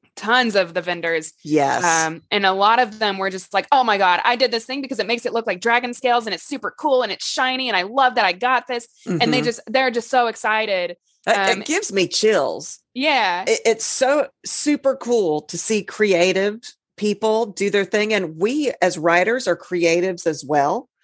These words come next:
Speaker 1: Right.
Speaker 2: Um, it, it's just amazing. And like you said, they're, to see these creative people that normally you think of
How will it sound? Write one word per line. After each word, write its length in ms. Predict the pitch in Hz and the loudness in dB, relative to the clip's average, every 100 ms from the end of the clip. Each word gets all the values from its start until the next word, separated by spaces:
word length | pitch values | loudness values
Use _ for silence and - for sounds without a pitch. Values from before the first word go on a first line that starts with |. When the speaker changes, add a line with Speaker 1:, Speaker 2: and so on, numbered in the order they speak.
| _ | _
Speaker 1:
Right. 420 | 233 285 226 147 - | -2 0 0 -2 0
Speaker 2:
Um, 420 | 190 175 165 165 - _ - | 4 4 4 0 -8 _ -2
it, 140 | 226 - | -2 -2
it's 180 | 214 - | -2 0
just 560 | 254 233 220 - - _ _ _ _ _ _ _ 208 | 0 0 -2 -8 -10 _ _ _ _ _ _ _ 0
amazing. 800 | 190 180 202 262 247 180 151 147 | 0 0 -2 -2 0 0 0 0
And 140 | 160 | 2
like 240 | 180 185 | 2 0
you 60 | 202 | -4
said, 320 | - 254 214 | -2 -2 0
they're, 260 | 214 202 - _ _ _ _ _ _ _ - | 0 0 -2 _ _ _ _ _ _ _ -4
to 120 | 190 | 0
see 260 | - 277 | 0 0
these 480 | 240 226 202 180 - - _ _ _ _ _ - | 0 0 -2 -4 -6 -10 _ _ _ _ _ -12
creative 580 | - 202 214 220 208 - | -2 2 4 2 0 -4
people 280 | 220 214 175 | -4 -2 0
that 140 | 165 | 0
normally 520 | 170 180 208 214 196 | 2 2 2 0 -2
you 220 | 180 170 | -4 -6
think 300 | 175 180 175 175 | -2 -2 0 4
of 400 | 165 160 151 | 4 4 0